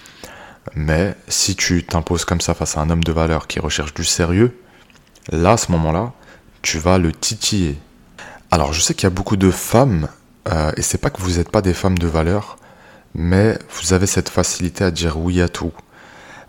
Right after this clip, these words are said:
à vous engager, euh, intimement très rapidement aussi. Et en coaching, je le vois souvent, euh, c'est plutôt parce que vous avez peur d'être rejeté, vous avez peur que l'autre ne s'intéresse plus à vous.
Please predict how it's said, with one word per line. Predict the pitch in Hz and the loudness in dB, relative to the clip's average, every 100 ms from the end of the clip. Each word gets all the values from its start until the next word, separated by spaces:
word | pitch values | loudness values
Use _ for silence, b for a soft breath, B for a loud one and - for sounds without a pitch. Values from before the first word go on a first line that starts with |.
| - | -2
à | |
vous | 80 82 82 | -2 0 0
engager, | 92 92 87 85 95 | 2 4 4 4 4
euh, | 90 82 80 - | 4 2 0 -2
intimement | - 98 - 101 101 98 | -2 0 0 2 4 4
très | - - 92 | 2 -2 0
rapidement | 90 - 101 98 | 0 -2 0 2
aussi. | 90 - 82 _ - B B B _ - | 0 -4 -8 _ -20 B B B _ 6
Et | 98 82 - - | 6 6 0 -2
en | 95 | 0
coaching, | - 107 143 | 2 2 4
je | 117 | 4
le | 92 | 4
vois | 85 95 | 4 2
souvent, | - 104 131 139 - - | 2 2 2 0 -6 -2
euh, | 85 82 78 78 76 73 - - | 0 2 0 0 -2 -4 -6 -8
c'est | - - 95 | -4 -2 -2
plutôt | - 117 131 | -4 -2 -2
parce | - 92 | 0 -2
que | - | 0
vous | 104 87 | -2 0
avez | 80 78 | 0 -2
peur | - - 107 104 107 104 - - B B B _ | -6 4 8 10 8 4 -6 -20 B B B _
d'être | 90 85 - | -2 0 2
rejeté, | 95 - 82 80 - - B B B | 0 0 -2 -4 -8 -18 B B B
vous | 80 85 | -2 4
avez | 85 | 4
peur | - 101 - | 4 2 4
que | 90 | 4
l'autre | 98 98 - | 6 4 0
ne | 85 | 0
s'intéresse | 90 87 82 80 | 2 0 -2 -4
plus | - 95 | 0 0
à | |
vous. | 85 80 | 0 -4